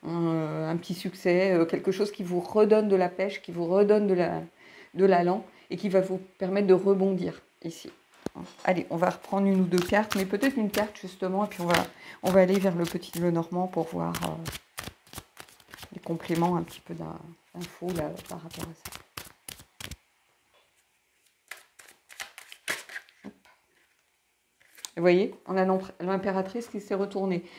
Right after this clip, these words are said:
Alors déjà, vous avez l'empereur, l'impératrice. Donc il y a cette idée de couple ici, hein, donc c'est une relation qui n'est pas, qui n'est pas morte, hein, qui n'arrive, hum, qui va peut-être arriver à la fin d'un cycle,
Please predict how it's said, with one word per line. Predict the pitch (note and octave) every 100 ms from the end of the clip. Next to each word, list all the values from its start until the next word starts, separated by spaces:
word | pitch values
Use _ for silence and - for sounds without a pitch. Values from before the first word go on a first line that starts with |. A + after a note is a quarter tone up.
| -
Alors | F#3 F3
déjà, | G3+ A#3
vous | A3 G3+
avez | F#3+
l'empereur, | F#3+ G3 G3 A3 A3 G3+
l'impératrice. | F#3+ G3 F#3+ F#3+ - F#3 -
Donc | F3+
il |
y | B3
a |
cette | A#3 F#3
idée | G3 F#3+
de | F#3
couple | G3+ G3+ B3+ -
ici, | - F3+ - F3 - - _
hein, | F3 F#3+
donc | F3 F3
c'est | F#3+ F3
une | F3 F3
relation | F3 E3+ F3
qui | A3
n'est | F3+
pas, | E3 F3 F3 E3+ E3 E3 E3 E3 - _ - _
qui | -
n'est | F3
pas | F3 E3+
morte, | G3+ G3+ - - _ - -
hein, | E3+ -
qui | - F3 E3
n'arrive, | E3 E3 E3+ - - -
hum, | - C3+ C3+ - -
qui | - F#3 F3+ F3 E3 - _ _ -
va | F#3
peut-être | F3+ F#3 G3+
arriver | F#3 G3+ F#3+
à | F#3+
la | E3+
fin | E3+ F3+
d'un | F3 E3+
cycle, | - C4 - -